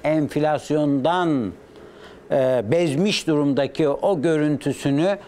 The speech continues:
ranta çevirmek, oya çevirmek isteyen, dünya genelindeki akaryakıta gelen zammı, savaş sebebiyle gıda ürünlerindeki zamları,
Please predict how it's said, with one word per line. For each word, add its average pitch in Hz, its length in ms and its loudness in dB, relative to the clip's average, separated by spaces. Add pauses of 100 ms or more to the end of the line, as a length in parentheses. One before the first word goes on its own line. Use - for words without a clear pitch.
(160)
ranta 165 500 0
çevirmek, 139 720 0 (260)
oya 165 360 0
çevirmek 147 580 0
isteyen, 123 680 0 (280)
dünya 226 420 2
genelindeki 156 1040 0 (240)
akaryakıta 156 960 0
gelen 139 460 0
zammı, 127 600 0 (240)
savaş 233 460 0
sebebiyle 147 920 0
gıda 165 420 0
ürünlerindeki 139 920 0
zamları, 131 840 0